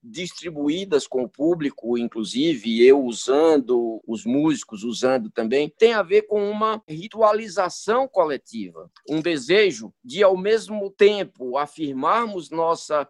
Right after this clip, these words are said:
individualidade, jogando-a num caldo coletivo, pra, a partir daí,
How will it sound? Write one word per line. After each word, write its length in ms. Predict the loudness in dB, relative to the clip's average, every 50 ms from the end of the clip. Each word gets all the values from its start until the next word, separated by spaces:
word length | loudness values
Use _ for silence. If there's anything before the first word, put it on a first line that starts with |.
| _
individualidade, 1400 | -8 -8 -6 -6 -8 -12 -12 -12 -12 -4 0 4 4 4 4 2 0 0 2 4 4 4 4 2 0 -4 -14 -16 _ _ _
jogando-a 720 | -8 -2 -2 -2 -2 -2 -2 -2 -2 -2 -2 -2 -2 -4
num 160 | -2 -4 -8
caldo 480 | -8 -4 0 2 2 2 0 -2 -8 -12
coletivo, 880 | _ 0 0 0 2 0 -2 -6 -8 -10 -12 -10 -10 -10 -12 -14 -16 -16 _ _ -2
pra, 220 | 0 2 2 2
a 40 | 2
partir 440 | 2 0 -2 -2 -4 _ -10 -6 -4
daí, 460 | 0 0 0 0 0 -2 -4 -8 -14